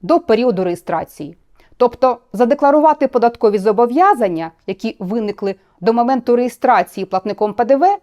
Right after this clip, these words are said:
не можна. То як же бути в такому разі? Податківці самостійно донарахують ось ці податкові зобов'язання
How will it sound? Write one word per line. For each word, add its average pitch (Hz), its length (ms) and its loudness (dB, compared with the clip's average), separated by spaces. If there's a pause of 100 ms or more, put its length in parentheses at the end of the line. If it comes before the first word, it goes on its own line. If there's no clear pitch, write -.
(260)
не 233 180 0
можна. 160 440 -6 (1120)
То 226 120 4
як 302 280 2
же 254 180 2
бути 330 560 0 (140)
в - 80 -20
такому 202 520 -2
разі? 156 480 -10 (960)
Податківці 311 760 0
самостійно 202 920 -4
донарахують 202 760 -2 (240)
ось 208 220 -2
ці 294 300 0
податкові 233 640 -2
зобов'язання 160 880 -4